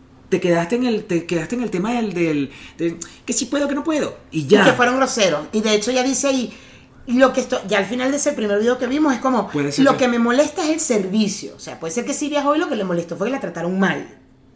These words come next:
Speaker 2: Porque es que legalmente la tuvieron que haber dejado montar.
Speaker 1: Claro.
Speaker 2: La tuvieron que haber dejado montar. No tiene sentido que no te dejen montar si tienes un pasaporte italiano.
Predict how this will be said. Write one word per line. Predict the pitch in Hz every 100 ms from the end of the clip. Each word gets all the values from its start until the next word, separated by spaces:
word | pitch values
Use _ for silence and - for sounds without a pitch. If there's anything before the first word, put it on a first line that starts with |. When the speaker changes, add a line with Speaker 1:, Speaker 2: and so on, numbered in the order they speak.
| _ _ - - _ _ _ -
Speaker 2:
Porque | 202 196 220
es | 208
que | 285
legalmente | 349 254 247 269 330 247 190 156 139 - -
la | 233 220
tuvieron | 226 220 269
que | 294
haber | 214
dejado | 240 285 269
montar. | 226 180 208 233
Speaker 1:
Claro. | 113 104 139 - -
Speaker 2:
La | 170
tuvieron | 214 202 214 262
que |
haber | 269 233
dejado | 254
montar. | 262 226
No | 202
tiene | 214
sentido | 240 226 190 269 277 285
que |
no | 226
te | 214
dejen | 226 254
montar | 202
si | 180
tienes | 214 226
un | 240
pasaporte | 226 180 170
italiano. | 202 185 196